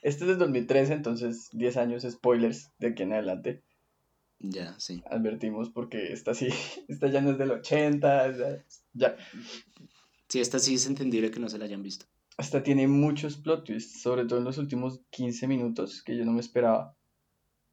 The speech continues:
Speaker 2: Sí, pues, no sé si plot twist, pero como cosas reveladoras, porque igual
Speaker 1: Sí.
Speaker 2: no cambia tanto de la trama,
Speaker 1: Es
Speaker 2: pero sí,
Speaker 1: cierto.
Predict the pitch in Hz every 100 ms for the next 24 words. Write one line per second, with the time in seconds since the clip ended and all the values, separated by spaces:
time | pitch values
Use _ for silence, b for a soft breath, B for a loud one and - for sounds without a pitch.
0 | _ _ _ _ _ _ _ _ _ _
1 | _ _ - - - - 131 123 127 127
2 | 131 131 131 127 127 175 165 151 143 151
3 | 175 - - 160 170 - 185 226 226 -
4 | 135 123 127 117 113 120 127 131 131 104
5 | 113 98 - - 123 117 123 131 147 139
6 | 139 143 143 151 147 147 - - 135 196
7 | - - 131 123 131 -